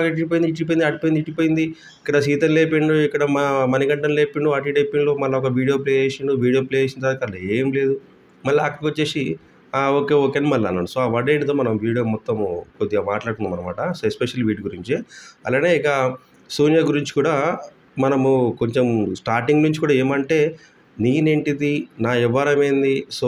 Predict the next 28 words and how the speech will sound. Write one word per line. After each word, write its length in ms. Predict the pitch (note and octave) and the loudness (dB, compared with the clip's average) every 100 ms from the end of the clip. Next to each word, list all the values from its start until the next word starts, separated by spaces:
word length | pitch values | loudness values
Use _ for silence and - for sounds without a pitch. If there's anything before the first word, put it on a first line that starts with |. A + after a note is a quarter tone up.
| A#2+ | 0
నా 140 | B2 | 0
family 400 | A#2+ A#2 B2 C#3+ | -2 -2 0 2
నా 120 | C#3 C3 | 2 0
గురించి 320 | B2 C3 C3 | 0 -2 0
ఏమనుకుంటారు" 560 | B2+ C3 C3 C3 B2 A#2+ | 0 0 0 -4 -2 0
అంటున్నారు 480 | G#2 G2+ A#2 G2+ E2+ | -2 0 0 0 -2
కానీ, 240 | E2+ G#2 G#3 - - - - _ _ _ A#2 | -4 -2 -2 -6 -20 -20 -20 _ _ _ 0
మరి 200 | C3 D3 | 2 2
హౌస్లో 380 | B2 C3+ D#3 F3+ | 2 2 2 0
తను 220 | F3 D3+ | 0 0
చేసే 200 | C#3 D#3+ | 0 0
బిహేవియర్‌ని 420 | B2+ B2+ D3+ D#3 | 0 2 2 2
base 200 | C#3+ C3+ | 0 -2
చేసుకుని 340 | C#3+ - C#3+ C3 | -4 -2 0 2
కూడా, 220 | A2+ A2+ C#3+ | 2 2 2
ఎందుకంటే 400 | B2+ C3 C#3 C#3 | 0 0 -2 0
telecast 480 | C3+ B2 C#3+ C#3+ - | -2 0 0 -2 0
చేయడం 240 | C3 B2+ | 0 2
అయితే 160 | C3 C3 | 0 0
జరుగుద్దన్నమాట. 680 | A2+ A2+ G#2+ F#2 F2 F2 E2+ | 0 2 0 0 -2 -4 -8
So, 140 | - D3+ | -4 0
అప్పుడు 340 | C#3 C3+ C#3 D#3 | 0 0 0 0
వాళ్ళ 200 | C#3 C3 C3 | 0 0 0
family 300 | C3 C3 D3+ | 0 0 0
members 320 | D3+ D3 D3 | 2 0 0
కూడా 140 | - - | -2 -2
చూస్తారు 320 | C#3 C#3 C3 | -2 -2 0
కాబట్టి, 400 | A2 F#2+ - | 0 -2 -2